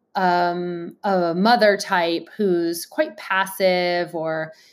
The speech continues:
maybe she's a Vata type. Maybe she doesn't have a lot of typical boundaries or consistency. And she's, you know, creative and flexible. So she kinda goes with the flow. And the kid needs some container. So the kiddo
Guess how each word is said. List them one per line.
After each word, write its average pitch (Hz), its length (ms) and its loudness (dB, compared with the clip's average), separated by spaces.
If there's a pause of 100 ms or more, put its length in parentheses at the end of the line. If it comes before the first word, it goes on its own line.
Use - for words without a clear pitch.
(240)
maybe 226 180 4
she's 220 280 4
a 202 80 6
Vata 175 500 2
type. 175 360 0
Maybe 180 180 -2
she 196 140 -4
doesn't 185 180 -2
have 180 200 -6
a 185 60 2
lot 175 200 4
of 175 200 4 (360)
typical 190 640 0
boundaries 170 800 0
or 175 140 -2
consistency. 180 1500 0
And 175 120 -2
she's, 190 340 -4 (380)
you 381 80 2
know, 392 100 4
creative 262 680 4
and 254 220 2
flexible. 226 640 2
So 220 120 -4
she 277 140 -6
kinda 262 180 0
goes 208 280 0
with 208 120 -8
the 226 200 -6
flow. 175 600 2 (420)
And 190 200 -2
the 185 160 -4
kid 220 760 0 (100)
needs 220 680 6
some 185 460 -6
container. 190 880 -4
So - 200 -2
the 196 240 -2
kiddo 202 800 0